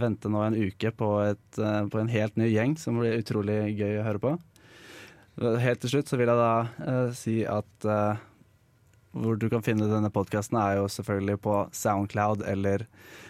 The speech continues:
på Apple Podcast. Eh, og gjerne følg oss på, eller oss, Abakus, på Facebook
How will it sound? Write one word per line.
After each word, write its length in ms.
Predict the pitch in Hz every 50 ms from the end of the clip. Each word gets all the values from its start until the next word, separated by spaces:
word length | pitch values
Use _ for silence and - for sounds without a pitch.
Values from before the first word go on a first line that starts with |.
| - - -
på 240 | - 113 113 117 - -
Apple 240 | 117 113 - - 110
Podcast. 720 | - 120 110 110 - 139 165 175 170 - - - - - - - - - - - _ _ _ _ _ -
Eh, 640 | 120 123 123 120 120 120 120 120 120 120 120 120 120 - - - - _ _ - 120
og 160 | 113 113 117 117
gjerne 280 | 117 110 104 107 110 -
følg 360 | - 123 110 104 104 104 107
oss 220 | 107 104 101 - -
på, 220 | _ - 110 104 101 104 104 101 104 101 107 - _ _ _ - - - -
eller 160 | 95 95 - -
oss, 180 | 110 - - - - - _
Abakus, 640 | - 117 107 104 104 101 123 131 131 - - - - _ - - - - - - - - - -
på 100 | 123 120 -
Facebook 560 | 123 113 104 - - - 117 113 - - -